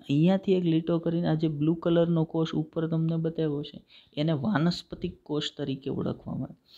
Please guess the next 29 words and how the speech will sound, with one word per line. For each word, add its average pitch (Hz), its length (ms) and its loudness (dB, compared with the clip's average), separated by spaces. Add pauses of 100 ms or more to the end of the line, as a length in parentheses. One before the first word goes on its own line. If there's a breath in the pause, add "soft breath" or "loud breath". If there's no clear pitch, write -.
(320 loud breath)
યાદ 135 320 0
રાખજો, 165 340 2
નામ 160 320 0
લખી 135 340 -6
લેજો 165 300 2
એવું 160 300 2
હોય 156 140 0
તો. 160 320 -4 (840)
પરાગરજની 160 720 2
અંદર 160 280 2
બે 151 220 4
પ્રકારના 160 580 0
કોષો 156 440 -4
છે. 165 260 -4 (360)
આ 139 80 0
જે 151 220 4
છે, 160 160 0
ઈ 151 180 2
નરજન્યુ 160 720 4
છે, 165 220 -2
નીચે 147 340 0
તરફનો 160 480 -2
બ્લુ 151 260 0
કોષ 160 280 0
છે, - 240 -6
ઈ 208 460 0 (360 loud breath)
વાનસ્પતિક 151 680 -2
કોષ - 300 -8
છે. - 140 -18